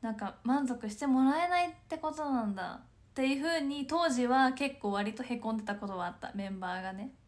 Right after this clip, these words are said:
そう、まあ、私は割と、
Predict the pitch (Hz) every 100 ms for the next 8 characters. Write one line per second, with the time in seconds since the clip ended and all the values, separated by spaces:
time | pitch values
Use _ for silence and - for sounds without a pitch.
0 | _ _ _ _ - - _ _ _ -
1 | _ _ _ _ _ _ _ _ - -
2 | - - - _ - - - 202 - 214
3 | - 392 403 427 392 349 330